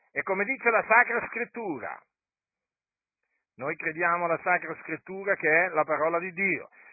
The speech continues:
"Egli è stato trafitto a motivo delle nostre trasgressioni, cercato a motivo delle nostre iniquità", che tutti lo sentano forte e chiaro, perché questo è quello che dice l'Evangelo di Cristo Gesù.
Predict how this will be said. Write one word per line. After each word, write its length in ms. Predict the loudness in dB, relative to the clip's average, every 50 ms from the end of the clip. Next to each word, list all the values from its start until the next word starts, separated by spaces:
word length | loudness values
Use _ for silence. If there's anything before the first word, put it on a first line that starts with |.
| -4 4
"Egli 340 | 6 8 8 8 8 6
è 60 | 6 6
stato 240 | 8 8 8 8 6
trafitto 460 | 4 2 2 4 2 0 2 4 4
a 40 | 4
motivo 360 | 4 4 4 2 2 4 6
delle 160 | 6 8 8
nostre 340 | 8 8 6 6 4 2 2
trasgressioni, 720 | 4 6 4 4 4 2 0 0 0 0 0 2 2 2 2
cercato 400 | 4 4 6 8 8 8 8 8
a 20 |
motivo 340 | 4 2 0 0 0 0 2
delle 160 | 4 4 4
nostre 260 | 4 4 2 0 -4
iniquità", 320 | -4 -4 -2 2 2 4 4
che 100 | 2 -2
tutti 280 | -6 -8 -12 -10 -8 -4
lo 140 | -4 -4 0
sentano 500 | 4 4 6 4 4 2 0 0 0 -2 -4 -8 -20 _ _
forte 380 | 6 8 8 8 6 4 4
e 40 | 4
chiaro, 460 | 6 8 8 10 10 10 8 6 4
perché 280 | 2 0 0 0 0 -2
questo 640 | 0 2 2 2 2 2 -2 -2 0 2 2 0 -2 _ _ _ _ _
è 120 | -2 0
quello 260 | 4 6 6 6 6 6
che 120 | 2 2
dice 380 | 0 -2 -6 -4 0 2 2 4
l'Evangelo 600 | 4 4 4 4 4 2 2 4 4 4 4 4
di 100 | 2 -2
Cristo 420 | -2 0 0 0 -2 -2 -6 -6
Gesù. 420 | -4 -4 -4 -4 -4 -4 -6 -6